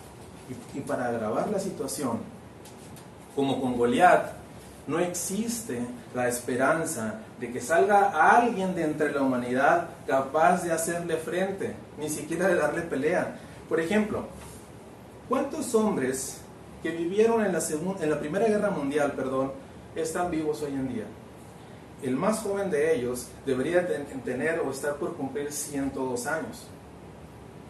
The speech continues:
Un puñado en el mundo. Y que, lo digo con todo respeto, ya están por ser vencidos por la muerte.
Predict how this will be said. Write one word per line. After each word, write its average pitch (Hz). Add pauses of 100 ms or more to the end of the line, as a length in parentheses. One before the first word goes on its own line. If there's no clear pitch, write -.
(960)
Un 160
puñado 170
en 131
el 113
mundo. 131 (1300)
Y -
que, 135 (120)
lo 135
digo 175
con 143
todo 165
respeto, 151 (480)
ya 143
están 160 (100)
por 135
ser 131
vencidos 123
por -
la 113
muerte. 110